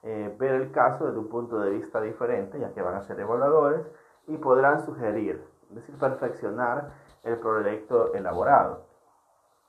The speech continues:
Dos, por ahí les designé las parejas, bueno, el evaluador, no son parejas, no son trabajos en conjunto en, en realidad, sino que son trabajos separados, un trabajo individual. Simplemente, eh, traté de sacarlos un poco de,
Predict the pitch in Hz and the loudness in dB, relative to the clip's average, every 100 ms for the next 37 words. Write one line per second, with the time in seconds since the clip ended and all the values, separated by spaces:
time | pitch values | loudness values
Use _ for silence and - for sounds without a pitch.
0 | _ 120 143 117 - - - - _ - | _ 4 6 6 2 -10 -20 -20 _ -20
1 | - _ - 151 147 180 190 165 160 143 | -20 _ 2 6 8 8 6 4 2 6
2 | 156 151 139 139 120 123 123 139 127 123 | 6 8 6 8 6 6 4 4 4 2
3 | - - 139 - - - - 123 123 117 | -6 -10 -8 -10 -14 -20 -4 0 4 4
4 | 110 113 139 117 127 135 123 123 139 117 | 6 6 6 4 -4 4 6 8 6 4
5 | - - 131 180 175 135 110 143 143 - | 4 -8 -6 -2 2 4 4 4 -4 -8
6 | 104 123 107 160 160 - 113 110 95 92 | -8 -6 -6 -2 -2 -2 -8 -8 -8 -4
7 | 90 131 - _ _ - 107 107 135 131 | -2 -2 -6 _ _ -14 -10 -8 -4 -4
8 | 113 110 107 139 123 - 98 98 90 131 | 0 4 4 2 -4 -2 4 4 2 0
9 | 151 135 - 151 117 104 98 113 95 - | 2 4 4 0 -4 -6 0 2 2 0
10 | - _ _ _ - 147 151 143 123 - | -16 _ _ _ -12 -4 0 0 -2 2
11 | 156 - - 113 101 113 113 120 117 127 | 2 0 -4 -4 -4 -4 0 4 4 2
12 | - 123 123 123 107 - 131 135 - 95 | 4 8 8 4 -2 -2 -2 -2 -4 -2
13 | 78 | -4